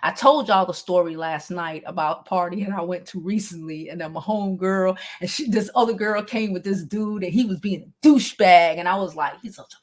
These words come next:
fucking douchebag. And he was flirting with this girl. He was feeling up. He was doing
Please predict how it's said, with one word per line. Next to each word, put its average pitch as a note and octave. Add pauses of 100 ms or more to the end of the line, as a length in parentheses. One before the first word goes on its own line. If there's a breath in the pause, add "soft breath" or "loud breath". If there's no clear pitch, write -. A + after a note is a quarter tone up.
fucking -
douchebag. D#3 (260 loud breath)
And G3
he A3+
was G3
flirting G3
with F#3
this G3+
girl. F#3+ (180 loud breath)
He C#4
was G#3+
feeling G#3
up. G3
He A#3
was C#4
doing C#4+